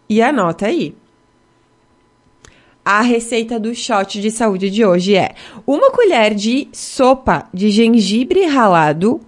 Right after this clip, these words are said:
ou gengibre em pó. Ou, se você não tem gengibre, você pode usar cúrcuma, cúrcuma ralada ou cúrcuma em pó.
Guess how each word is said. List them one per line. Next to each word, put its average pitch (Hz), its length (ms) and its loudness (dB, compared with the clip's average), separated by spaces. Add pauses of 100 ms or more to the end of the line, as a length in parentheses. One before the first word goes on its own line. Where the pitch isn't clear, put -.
(300)
ou 277 320 4
gengibre 214 680 2
em 180 120 -2
pó. 160 600 0 (1000)
Ou, 285 460 6
se 269 140 -4
você 214 200 -2
não 214 140 2
tem 214 220 2
gengibre, 220 440 0
você 233 200 -2
pode 220 240 0
usar 226 360 -2 (480)
cúrcuma, 202 800 0
cúrcuma 233 480 0
ralada 247 640 2
ou 214 160 2
cúrcuma 185 520 -2
em 185 120 -4
pó. 202 480 0